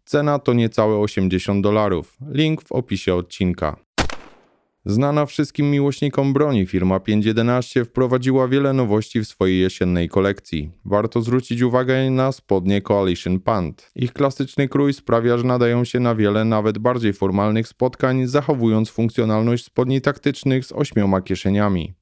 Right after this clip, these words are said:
Materiał to bawełna z jedynie dwuprocentową domieszką elastanu. Cena na amerykańskim rynku to osiemdziesiąt dolarów. Link w opisie.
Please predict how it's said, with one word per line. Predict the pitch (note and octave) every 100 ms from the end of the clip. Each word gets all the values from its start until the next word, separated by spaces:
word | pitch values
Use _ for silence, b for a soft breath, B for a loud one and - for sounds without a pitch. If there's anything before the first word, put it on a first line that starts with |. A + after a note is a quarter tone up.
| -
Materiał | G#2+ C3 D3+ D3+ D3 C#3+
to | C#3
bawełna | C3+ C3+ C#3+ D3 G#2+ G2
z |
jedynie | G2+ G2+ A2 A#2
dwuprocentową | A2+ A2+ C3 B2+ B2 B2+ B2 A#2 B2
domieszką | A#2+ A#2+ G2+ - G#2 G#2+
elastanu. | A2 - B2 G#2+ F2+ F2 _ _
Cena | - C3+ C3
na | C3 C3+
amerykańskim | C#3 C3 C3 C3 C#3 C3 - C3+
rynku | D3 D3 D3 D3
to | C#3+ C#3
osiemdziesiąt | C3 A#2 G#2 G2 F#2 F#2
dolarów. | F#2 G2 G2 E2+ - _ _ _
Link | D3+ C#3+ -
w |
opisie. | G2 A2+ G2+ - -